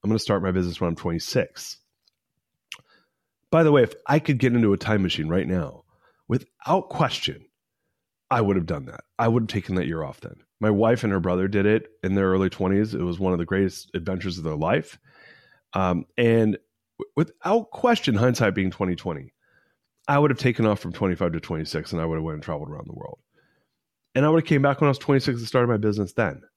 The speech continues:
There was, you know, looking back now as a forty-five-year-old, doing it at twenty-five or twenty-six is zero difference,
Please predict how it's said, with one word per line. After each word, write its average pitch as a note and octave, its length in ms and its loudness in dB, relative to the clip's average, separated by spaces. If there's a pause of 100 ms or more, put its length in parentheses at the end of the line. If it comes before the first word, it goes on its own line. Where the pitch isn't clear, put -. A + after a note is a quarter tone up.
(100)
There A2+ 120 0
was, A2 160 0 (100)
you A2 120 0
know, D#2+ 240 -6 (100)
looking B2 380 2
back G#2+ 260 2
now C3 280 4
as F#2 100 -2
a F#2+ 60 -4
forty-five-year-old, G2 760 2 (600)
doing E3 240 6
it D#3 100 6
at A#2+ 120 2
twenty-five A#2 720 0
or G2+ 60 -8
twenty-six G2+ 460 -2
is F2 100 -4
zero G#2 360 2
difference, - 540 -6